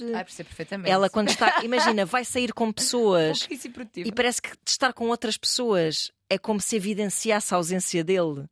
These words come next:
Speaker 1: Aham.
Speaker 2: Eh, pá, todas nós acho que já passámos, todas nós não.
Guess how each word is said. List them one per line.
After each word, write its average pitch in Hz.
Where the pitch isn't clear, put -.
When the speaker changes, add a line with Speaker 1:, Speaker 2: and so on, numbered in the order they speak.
Speaker 1:
Aham. 160
Speaker 2:
Eh, 175
pá, 285
todas 339
nós 339
acho 330
que -
já 339
passámos, 302
todas 277
nós 262
não. 147